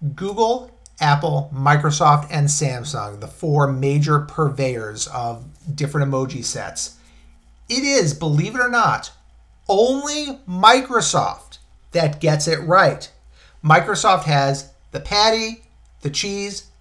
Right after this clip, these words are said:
then all the toppings. We didn't talk about Samsung. Samsung,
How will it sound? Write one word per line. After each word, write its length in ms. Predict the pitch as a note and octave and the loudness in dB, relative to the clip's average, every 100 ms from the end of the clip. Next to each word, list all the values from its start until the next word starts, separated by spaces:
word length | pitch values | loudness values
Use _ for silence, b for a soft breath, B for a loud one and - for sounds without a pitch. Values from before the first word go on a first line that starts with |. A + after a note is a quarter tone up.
| _ | _
then 200 | C3+ C#3+ | -6 -2
all 220 | D#3+ D#3+ | 0 2
the 80 | D#3+ | 0
toppings. 440 | D3+ D#3+ D#3 D3 A2+ | 4 6 6 4 -4
We 120 | C#3 | -4
didn't 160 | C#3 | -2
talk 160 | C#3 A2 | -2 -4
about 160 | B2 - | -6 -6
Samsung. 560 | G3 A#3 B3+ C3+ - B B B | -2 -2 0 0 -2 B B B
Samsung, 960 | - - G#3+ D#4+ F#4 - C#3 A2+ D#3 | -14 -6 -2 0 0 0 0 -2 -8